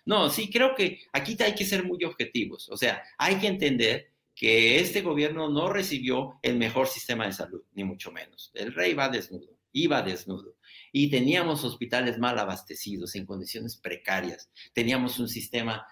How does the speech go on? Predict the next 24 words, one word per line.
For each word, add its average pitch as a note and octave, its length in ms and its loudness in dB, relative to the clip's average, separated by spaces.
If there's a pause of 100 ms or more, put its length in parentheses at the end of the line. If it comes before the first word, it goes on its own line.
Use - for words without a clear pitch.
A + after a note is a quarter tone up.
(140)
de G#2+ 160 0
terapia G#2 400 0
intensiva G2+ 640 -6 (420)
paupérrimo. G2+ 880 0 (200)
Teníamos C#3+ 840 2 (120)
una, C#3 400 4
un C#3 120 4
primer C3 380 4
nivel B2 280 4
de A#2+ 60 2
atención A#2 560 -2 (180)
terriblemente A#2+ 880 2
malo. F#2 280 -2
O F2 40 -10
sea, G#2+ 220 0 (200)
hay D#3 200 2
que E3+ 140 2
decir C#3 260 2
que A#2+ 80 2
había G#2+ 180 0
muchas A2 280 -6
condiciones F#2+ 420 -6
desventajosas. G2 880 -8
Ahora, G#2+ 340 2